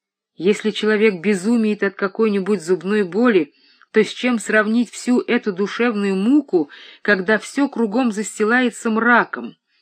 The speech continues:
и жизнь делается непосильным бременем? Сквозь этот наплыв клубком шевелившихся чувств слабым эхом пробивалась мысль: "А если все это неправда,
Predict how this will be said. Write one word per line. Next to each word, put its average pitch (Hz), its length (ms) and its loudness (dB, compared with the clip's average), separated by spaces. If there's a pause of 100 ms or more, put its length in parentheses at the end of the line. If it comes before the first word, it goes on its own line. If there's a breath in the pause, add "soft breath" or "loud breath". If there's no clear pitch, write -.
(100)
и 208 120 2
жизнь 208 380 0
делается 240 400 0
непосильным 220 800 -2
бременем? 156 600 -2 (1160)
Сквозь - 480 -8
этот 196 360 -4
наплыв 185 600 -4 (340 loud breath)
клубком 190 500 0
шевелившихся 190 840 -2
чувств - 520 -6 (260 loud breath)
слабым 190 640 0
эхом 208 380 -2
пробивалась 180 680 0
мысль: 156 520 -8 (840)
"А 165 80 -4
если 175 360 0
все 170 280 -4
это 165 180 -8
неправда, 160 720 -4